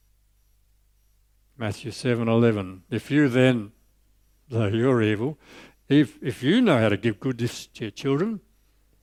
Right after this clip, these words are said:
how much more? How much more will your Father in heaven give good gifts to those who ask him?" How much more? Well, what about everything?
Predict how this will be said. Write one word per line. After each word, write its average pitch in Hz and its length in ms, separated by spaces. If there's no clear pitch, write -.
how 170 320
much 170 400
more? 131 340
How 175 220
much 185 300
more 180 340
will 131 140
your 117 100
Father 180 480
in 139 80
heaven 151 400
give 143 320
good 196 200
gifts 180 260
to 156 120
those 151 320
who 131 140
ask 127 260
him?" 95 220
How 196 180
much 180 340
more? 107 280
Well, 170 160
what 233 200
about 104 420
everything? 247 640